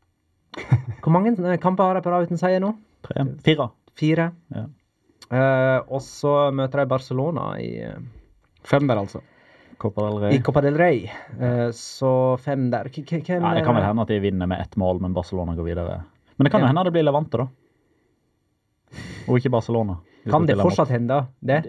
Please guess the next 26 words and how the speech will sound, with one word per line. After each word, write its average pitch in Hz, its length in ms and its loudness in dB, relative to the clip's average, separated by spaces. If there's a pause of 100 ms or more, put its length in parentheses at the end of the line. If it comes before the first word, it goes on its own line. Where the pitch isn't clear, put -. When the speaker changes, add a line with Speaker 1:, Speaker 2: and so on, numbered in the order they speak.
(120)
Speaker 3:
Ja, 139 140 4
Levante 120 400 2
har, 104 280 0
eh, 233 120 -6
klagd 117 420 -2
inn 113 260 0
til 104 220 -2
appellkomiteen. 101 760 -4 (280)
Speaker 2:
Det 143 300 2
at 135 200 0
Barcelona 139 500 0
brukte 117 360 -4
en 131 60 0
spiller 127 400 -2
med 131 260 2
karantene 117 720 0
i 127 60 -2
forrige 117 360 0
Copa 123 220 -2
del 113 120 0 (100)
Rey-runde, 123 540 0
den 151 120 -2
første 151 400 -4
kampen 147 280 0
mot 131 140 0
Levante, 127 520 0